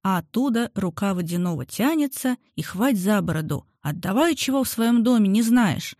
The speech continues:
А он ничего и не знает. Голова давно кругом от государственных дел. Оттого и хворает часто, не ест, разве что сдобный каравай. Не пьёт,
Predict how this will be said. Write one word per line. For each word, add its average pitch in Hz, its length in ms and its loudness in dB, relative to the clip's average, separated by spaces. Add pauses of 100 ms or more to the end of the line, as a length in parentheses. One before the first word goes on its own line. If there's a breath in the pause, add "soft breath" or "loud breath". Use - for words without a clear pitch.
(220)
А 185 120 0
он 220 200 4
ничего 277 340 0
и 285 60 2
не 285 120 2
знает. 294 480 -2 (280)
Голова 226 520 4
давно 247 360 4
кругом 254 480 2
от 214 100 2
государственных 202 800 -2
дел. 165 340 -6 (300 soft breath)
Оттого 214 400 -2
и 381 60 -2
хворает 208 600 0
часто, 208 520 -4 (280)
не 320 240 4
ест, 160 380 -2 (380)
разве 262 300 0
что 240 200 -4
сдобный 226 400 0
каравай. 226 580 -2 (420)
Не 208 220 4
пьёт, 240 600 0